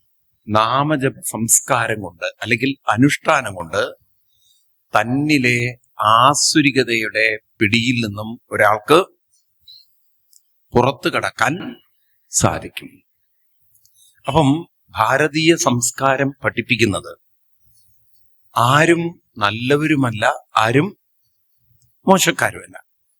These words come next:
ഒരാളെ മോശക്കാരനാക്കുന്നത് തൻ്റെ തന്നെ സ്വഭാവത്തെ, എല്ലാവരിലുമുള്ള സ്വഭാവങ്ങളെ, അതിൽ നമ്മള്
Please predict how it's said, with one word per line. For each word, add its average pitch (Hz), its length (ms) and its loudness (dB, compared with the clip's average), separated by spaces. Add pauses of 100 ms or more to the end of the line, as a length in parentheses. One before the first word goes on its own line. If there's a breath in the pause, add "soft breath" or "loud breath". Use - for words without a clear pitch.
(120)
ഒരാളെ 165 340 2
മോശക്കാരനാക്കുന്നത് 131 1500 -4 (800)
തൻ്റെ 160 380 -2
തന്നെ 165 340 -4
സ്വഭാവത്തെ, 123 920 0 (1120)
എല്ലാവരിലുമുള്ള 139 1000 -2
സ്വഭാവങ്ങളെ, 120 800 -2 (1800 loud breath)
അതിൽ 170 400 0 (260)
നമ്മള് 120 420 2